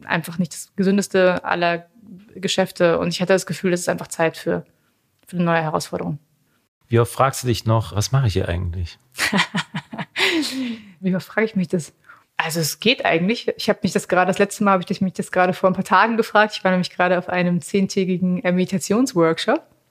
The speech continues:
Speaker 1: was total toll war. Aber da fragt man sich das schon am Anfang zwischendurch mal, <laughs> wenn man da sitzt und atmet und einem die Beine wehtun und man denkt so, „Ich zehn Stunden meditieren am Tag ist echt ganz schön viel.“ <laughs>
Speaker 2: Was hast du da mitgenommen?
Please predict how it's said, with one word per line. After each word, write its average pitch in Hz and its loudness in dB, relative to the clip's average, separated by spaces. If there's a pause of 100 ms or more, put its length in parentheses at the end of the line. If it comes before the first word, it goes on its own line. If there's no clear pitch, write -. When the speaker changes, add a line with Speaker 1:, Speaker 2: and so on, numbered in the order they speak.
(100)
Speaker 1:
was 170 -2
total 180 0
toll 185 2
war. 196 0 (800)
Aber 170 2
da 185 4
fragt 226 -2
man 214 2
sich - -4
das - -6
schon 208 4
am 185 2
Anfang 185 0
zwischendurch - -2
mal, 180 0 (760)
<laughs> 349 0
wenn 202 4
man 196 4
da 196 4
sitzt 202 0
und 196 0
atmet 185 2
und 185 -6
einem 175 2
die 180 -2
Beine 185 2
wehtun 190 0
und 185 0
man 185 2
denkt 175 2
so, 185 0 (440)
„Ich - -12
zehn 196 0
Stunden 190 0
meditieren 190 2
am 185 0
Tag 185 -2
ist - -14
echt - -4
ganz - -4
schön 208 -2
viel.“ 240 2
<laughs> - -2
Speaker 2:
Was - -2
hast 104 -2
du - -12
da 120 4
mitgenommen? 120 -4